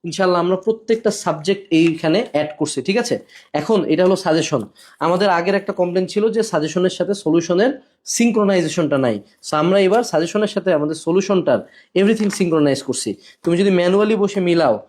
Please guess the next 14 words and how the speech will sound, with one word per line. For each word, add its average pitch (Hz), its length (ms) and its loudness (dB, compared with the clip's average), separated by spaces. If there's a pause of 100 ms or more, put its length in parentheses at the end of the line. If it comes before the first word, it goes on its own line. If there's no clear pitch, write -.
(280)
যে 143 140 -2
আমাদের 156 260 2
সাজেশনে 190 500 -2
যে 190 120 0
যে 190 100 -2
টপিকগুলো 180 540 0
সলিউশনে 175 580 0
ওই 160 140 4
অনুযায়ী 165 300 2
ইনশাল্লাহ 143 300 0
আমাদের 143 200 -2
টপিক 139 260 -2
দেওয়া 190 220 2
আছে। 127 200 -4